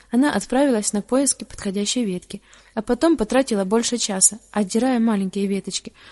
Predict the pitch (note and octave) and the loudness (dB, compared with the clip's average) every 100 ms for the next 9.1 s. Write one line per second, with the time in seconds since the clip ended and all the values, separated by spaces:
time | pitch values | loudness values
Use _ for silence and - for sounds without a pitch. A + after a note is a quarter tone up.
0 | - - A3 G3 G3+ - A#3 A#3 A3+ - | -10 -4 0 2 2 4 4 2 0 2
1 | C#4 A#3+ A3 - D4 C#4+ G3 F#3+ F3+ F#3+ | 0 0 -4 -2 0 0 -2 -4 -6 -8
2 | F#3+ F#3+ G3 A3+ A3 F#3+ F3+ _ _ _ | -4 -4 -2 -4 -4 -6 -6 _ _ _
3 | _ _ - _ _ - G#3 - A#3 B3 | _ _ -20 _ _ 0 0 0 0 2
4 | C#4+ - A3 - A3 B3 C4 - - A3+ | 2 -2 -6 -2 0 2 2 0 -2 0
5 | A3 G#3+ C4 - A3 F3+ _ _ - G#3+ | 0 -2 -6 -2 -2 -4 _ _ -2 2
6 | - G#3+ A#3 A3+ A3 C#4+ D4+ - G3+ G#3+ | 2 0 0 0 0 -2 -2 -2 -2 -2
7 | G#3 G#3+ C4 A3+ G#3+ B3 C#4+ - G3+ - | -4 -2 0 2 2 0 -2 -2 -6 -6
8 | F#3 F#3 F#3+ - F#3+ F#3+ A#3+ - G3 F#3 | -10 -6 -6 -4 -4 -4 -6 -6 -4 -4
9 | F#3+ | -8